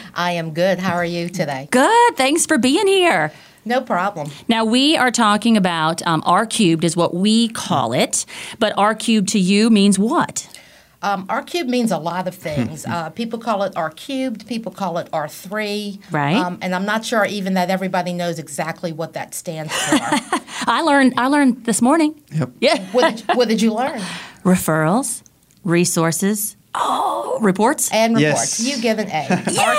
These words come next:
Speaker 1: cubed.
Speaker 3: Ding, ding,
Speaker 2: A plus,
Speaker 3: ding, ding, ding.
Speaker 2: okay.
Speaker 1: Referrals, re-, reports, and resources.
Speaker 2: I just know that's where all the information is that we need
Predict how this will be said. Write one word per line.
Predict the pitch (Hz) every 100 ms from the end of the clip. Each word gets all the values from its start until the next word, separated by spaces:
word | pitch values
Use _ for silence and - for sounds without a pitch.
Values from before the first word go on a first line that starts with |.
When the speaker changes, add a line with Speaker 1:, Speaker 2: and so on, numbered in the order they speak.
| 587
Speaker 1:
cubed. | 494
Speaker 3:
Ding, | 294 -
ding, |
Speaker 2:
A | - 523 -
plus, | - - -
Speaker 3:
ding, |
ding, |
ding. | 254
Speaker 2:
okay. | 269 294 311 226
Speaker 1:
Referrals, | 240 247 233 190
re-, | 196 190 -
reports, | 196 190 247 220 226 226 -
and | 190 185 185
resources. | 170 - - - - 214
Speaker 2:
I | 226
just | 285 -
know | 226
that's | 214 196 -
where | 190 -
all | - 180 180
the | 180 170
information | 175 170 156 165 175 165
is | 165 156
that | 160 165
we | 160
need | 156 139 107